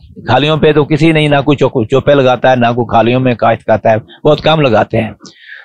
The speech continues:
तो वो उनको चाहिए कि के एस छत्तीस चालीस, के एस छत्तीस चालीस जो है ये पॉलीसल्फाइड है, के एस छत्तीस potash और sulphur,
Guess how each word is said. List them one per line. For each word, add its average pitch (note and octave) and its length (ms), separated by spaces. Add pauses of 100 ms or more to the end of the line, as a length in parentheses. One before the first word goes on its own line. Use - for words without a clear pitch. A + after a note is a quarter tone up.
(200)
तो E3+ 140
वो C#3 220 (140)
उनको F3 300
चाहिए E3+ 440
कि E3+ 160
के D#3 380
एस D3+ 320 (180)
छत्तीस D#3 360
चालीस, A2 380 (440)
के E3 60
एस F#3+ 220
छत्तीस D3+ 340
चालीस E3 280
जो E3+ 80
है E3+ 100
ये G3 80
पॉलीसल्फाइड C3+ 840
है, G#2+ 160 (920)
के D#3+ 220
एस E3+ 260
छत्तीस C3 260
potash D3 640
और E3+ 80
sulphur, A#2 600